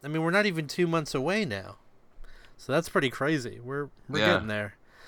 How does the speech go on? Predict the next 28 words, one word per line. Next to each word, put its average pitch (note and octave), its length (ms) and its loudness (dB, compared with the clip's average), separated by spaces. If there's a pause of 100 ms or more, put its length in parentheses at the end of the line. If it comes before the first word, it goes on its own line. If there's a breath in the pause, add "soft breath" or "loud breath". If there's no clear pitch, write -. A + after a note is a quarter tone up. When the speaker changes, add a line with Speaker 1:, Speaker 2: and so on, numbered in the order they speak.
(400 soft breath)
Speaker 1:
and, B2+ 320 4
uh, B2 280 8
as B2+ 240 6
we E3+ 120 8
promised, F3+ 760 8 (1000)
no C#3+ 400 12
more E3 340 12
Infinity C#3+ 600 2
War B2 300 6
coverage. - 640 -2
Like, A#2 180 -2
I D#3+ 120 12
actually F3+ 260 8
saw D#3 300 12
a C#3+ 60 8
few C#3 520 2 (240)
news C#3 440 -2
by, C3 340 4 (180)
news, C3 360 0
uh, A#2+ 260 6 (800 soft breath)
blurbs B2 600 4
and A#2+ 120 -4
stuff, A#2 380 2
and A2+ 80 -4
I'm A2 60 -2
just G#2 100 -4
like, A2 100 0
"Nope." G#2+ 280 4